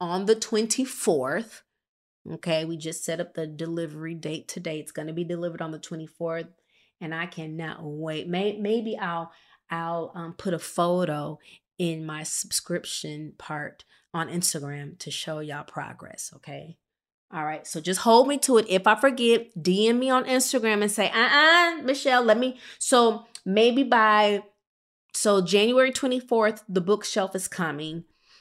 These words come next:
So I would say give me a couple days to get everything perfect. So by first week of February, if I haven't uploaded a picture of my shelf,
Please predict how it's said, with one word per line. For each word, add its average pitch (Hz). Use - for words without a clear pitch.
So -
I 196
would 226
say 202
give 185
me 226
a 254
couple 294
days 202
to -
get 185
everything 226
perfect. 202
So 196
by 196
first 233
week 240
of 208
February, 170
if 226
I 196
haven't 196
uploaded 190
a 170
picture 185
of 175
my 196
shelf, 180